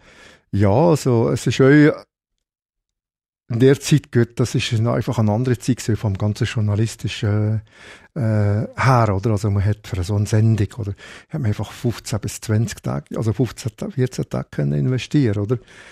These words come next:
Und das ist dann nachher rapid abgegangen. Heute sind's etwa nur fünf Tage, oder was? Und das ist,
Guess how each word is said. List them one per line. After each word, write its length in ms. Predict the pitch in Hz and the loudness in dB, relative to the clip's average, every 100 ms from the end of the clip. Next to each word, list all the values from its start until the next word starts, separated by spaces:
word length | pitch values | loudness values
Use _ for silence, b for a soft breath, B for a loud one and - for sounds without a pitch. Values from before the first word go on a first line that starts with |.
| B B | B B
Und 160 | 107 | -4
das 140 | 113 - | -2 -4
ist 140 | - | -4
dann 80 | 107 | -2
nachher 220 | 104 117 | 0 -2
rapid 360 | 98 - 120 120 | -4 -4 -4 -2
abgegangen. 520 | 110 - 120 104 95 | -4 -6 -6 -4 -4
Heute 200 | 104 117 | -2 -4
sind's 140 | - | -4
etwa 200 | 117 - | -8 -2
nur 100 | 110 | -2
fünf 280 | 101 110 107 | 0 -2 -4
Tage, 260 | - 135 - - | -6 -6 -6 -8
oder 160 | 127 135 | -6 -6
was? 220 | 123 147 | -6 -8
Und 160 | 208 | -8
das 160 | - - | -8 -6
ist, 200 | 117 | -8